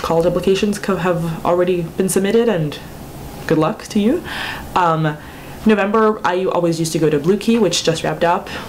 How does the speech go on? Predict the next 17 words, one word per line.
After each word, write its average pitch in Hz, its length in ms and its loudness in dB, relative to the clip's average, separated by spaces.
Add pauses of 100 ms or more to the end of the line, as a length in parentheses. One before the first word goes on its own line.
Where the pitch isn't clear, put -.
(120)
the 170 100 2
Glenn 165 220 2
Brooks 165 200 0
tournament, 170 420 0
which 165 120 0
is 160 100 4
a - 20 -8
ton 156 160 0
of 151 80 -2
fun 143 160 -2
and 147 120 -2
a 127 40 -2
very 139 240 0
competitive 151 680 2
and 147 280 -4
sort 143 180 -2
of 151 80 -4